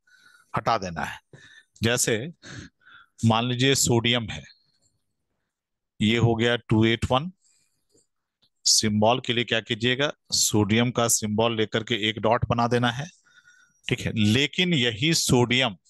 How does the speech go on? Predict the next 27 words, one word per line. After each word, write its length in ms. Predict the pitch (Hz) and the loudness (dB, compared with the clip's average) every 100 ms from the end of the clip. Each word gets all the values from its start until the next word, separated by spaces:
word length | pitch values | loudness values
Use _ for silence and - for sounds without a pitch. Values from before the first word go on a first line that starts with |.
| _ _ _ - - - - _ _ _ | _ _ _ -20 -20 -20 -20 _ _ _
जब 460 | 143 101 98 127 139 - | -2 0 2 0 -2 -2
एनए 280 | 117 120 135 | -2 0 0
प्लस 320 | - 123 135 135 | 0 0 0 -2
में 80 | 135 | -2
convert 400 | 123 123 123 - | -2 0 0 0
हुआ 260 | - 92 69 _ _ _ - - - _ - - | -4 -6 -8 _ _ _ -20 -20 -20 _ -6 0
तो 80 | |
ये 200 | 104 120 131 | 2 2 0
टू 240 | - 123 | 2 4
एट 160 | 139 135 | 4 2
हो 140 | 123 98 | 0 0
गया। 200 | 85 69 - _ _ - - - _ _ _ _ _ | -4 -8 -18 _ _ -20 -20 -20 _ _ _ _ _
अब 100 | 123 | -2
बताइए, 340 | 123 120 95 82 - | -2 -4 -4 -8 -4
इसके 280 | 117 - 147 | -2 0 -2
पास 280 | - 135 - | 0 0 -2
पहले 360 | - 117 123 139 | -4 -2 0 0
एक 140 | 131 117 | 0 0
valence 320 | 113 123 - | 0 -2 -2
electron 400 | 117 - 110 101 | -4 0 0 0
था, 320 | - 123 165 - - - - - _ _ _ | -2 -4 -8 -18 -20 -20 -20 -20 _ _ _
अब 140 | 127 120 | -2 2
वो 180 | 139 120 | 2 4
valence 300 | 117 120 - | 2 0 -2
electron 460 | 117 - 127 156 185 _ - | -2 0 0 0 -4 _ 0
नहीं 360 | 104 98 123 120 | 2 2 0 0
है, 240 | 135 165 | -4 -6